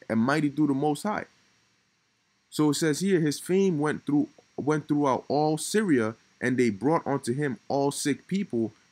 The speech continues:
that were taken with diverse diseases and torments." Because you have people that'll fly across the, the, the world to go see a fake-ass pastor who will lie to them and, and tell them, "Oh, yeah, I can heal you and do this and that."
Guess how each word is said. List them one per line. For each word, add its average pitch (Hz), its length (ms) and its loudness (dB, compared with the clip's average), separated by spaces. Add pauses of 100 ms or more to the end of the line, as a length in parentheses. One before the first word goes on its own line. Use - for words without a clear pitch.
that 113 100 2
were 110 120 2
taken 139 380 -2
with 117 200 -2
diverse 117 440 0
diseases 110 520 -4
and 98 140 -4
torments." - 580 -4 (360)
Because 131 300 2
you 151 80 4
have 143 160 2
people 143 220 -2
that'll 123 200 -2
fly 147 360 -2
across 131 480 -2 (320)
the, 104 240 -2
the, 95 200 -4
the 98 120 -2
world 139 400 2 (300)
to 139 80 -2
go 139 180 4
see 147 160 -2
a 113 60 0
fake-ass 143 560 0
pastor 107 500 -4 (920)
who 135 80 -2
will 107 140 2
lie 135 200 0
to 120 120 -6
them 95 240 -4 (220)
and, 101 160 -4
and 98 240 -4
tell 123 200 -2
them, 113 160 -4
"Oh, 131 180 0
yeah, 127 160 -2
I - 20 -2
can 117 160 -6
heal 131 240 0
you 127 160 -2
and 107 100 -4
do 127 140 -2
this 120 180 -2
and 117 100 -4
that." 123 160 -2